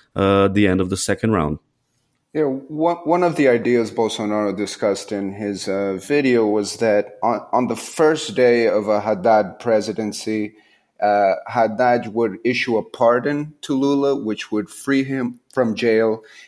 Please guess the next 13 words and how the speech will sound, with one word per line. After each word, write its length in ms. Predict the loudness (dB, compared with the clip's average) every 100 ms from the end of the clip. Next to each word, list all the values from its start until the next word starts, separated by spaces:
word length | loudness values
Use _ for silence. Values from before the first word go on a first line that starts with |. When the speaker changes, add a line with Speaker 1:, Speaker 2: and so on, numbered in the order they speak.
| -10
Speaker 2:
and 320 | -6 -4 -4
allow 500 | -2 -2 0 2 2
him 240 | 0 -6 -6
to, 360 | -4 -4 -4
to 240 | -6 -8 -6
participate 760 | -4 -6 -4 -8 -6 -4 -2
in 120 | -4
political 540 | -6 -2 0 -2 -4 0
life. 340 | 0 0 -4
This 100 | -14
is 60 | -8
something 380 | -6 -6 -6
that, 220 | -2 -4